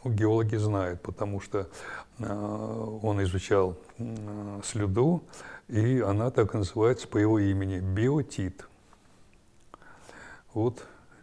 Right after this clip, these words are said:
вероятно, эти два учёных в шаре. Значит, шло время, и, значит, уже, э, появились,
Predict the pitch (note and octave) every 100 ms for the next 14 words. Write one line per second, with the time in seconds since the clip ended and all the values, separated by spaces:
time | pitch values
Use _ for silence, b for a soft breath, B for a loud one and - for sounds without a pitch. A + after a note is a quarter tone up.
0 | - - G2+ G2+ A2 G#2 G2+ F#2 G2 -
1 | G2 F#2+ F#2 - - B B B B -
2 | - A2+ B2 C3 - - _ - _ b
3 | b b - - - - - _ - _
4 | _ _ - - b b b b - -
5 | G2 F#2+ G2 F2 - B B B B B
6 | - B B B B B B - A2 G#2
7 | A2+ - - - b b - C3+ D#3 E3
8 | D#3 F3+ F3+ C3 A#2+ C3 B2 - A#2+ B2+
9 | A#2 B2 A2+ A2 A#2+ B2 C#3 D3 - -
10 | - B B B - - _ - - -
11 | - - B B B B G#2+ G#2+ G#2+ G#2+
12 | G#2+ A2 G#2+ G#2+ G#2+ G#2 C3+ C3+ C#3+ A2+